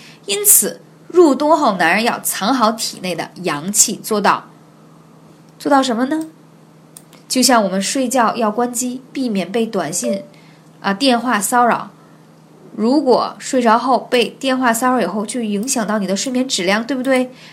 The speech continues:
这种滋味，想必大家都深有体会。同时，针对阳气不足的情况，仅仅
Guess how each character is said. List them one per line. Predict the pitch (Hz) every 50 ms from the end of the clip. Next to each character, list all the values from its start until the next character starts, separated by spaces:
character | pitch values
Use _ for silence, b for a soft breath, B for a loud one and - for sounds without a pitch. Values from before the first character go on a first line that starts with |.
| B B
这 | - 247
种 | 202 190 165
滋 | 175 - - - 247
味， | 240 233 196 165 - - B B B
想 | B - - 175 156
必 | 180 185
大 | 202 185
家 | 180 202 202 202
都 | 208 - 247 247 254
深 | 254 - 269 262
有 | 226 196 190
体 | 196 - - -
会。 | - - - - - - - B B B B B B B
同 | - - 233 294
时， | 370 - - 269
针 | 254 - 311 302
对 | 311 269 233
阳 | 190 170 165 202
气 | 254 - -
不 | 254 269 254
足 | 240 190 170
的 | 214
情 | 240 - - 160 160
况， | - 190 156 - - B B B B B B B
仅 | - - 240 294
仅 | 330 - - 202 123 104